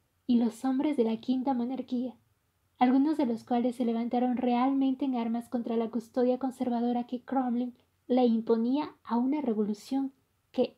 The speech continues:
él no había iniciado. Solo cuando el mundo, puesto patas arriba por la revolución,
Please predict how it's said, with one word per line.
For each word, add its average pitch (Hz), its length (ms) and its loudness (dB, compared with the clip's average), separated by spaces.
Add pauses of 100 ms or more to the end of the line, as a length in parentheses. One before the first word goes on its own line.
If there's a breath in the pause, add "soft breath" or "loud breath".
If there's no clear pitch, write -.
él 277 320 0 (220)
no 233 200 2
había 233 260 0
iniciado. 233 520 -4 (1040)
Solo 294 400 0
cuando 254 260 2
el 220 100 2
mundo, 226 500 2
puesto 233 420 -2
patas 240 360 -4
arriba 240 400 0
por 254 120 -2
la 214 140 -2
revolución, 220 760 -6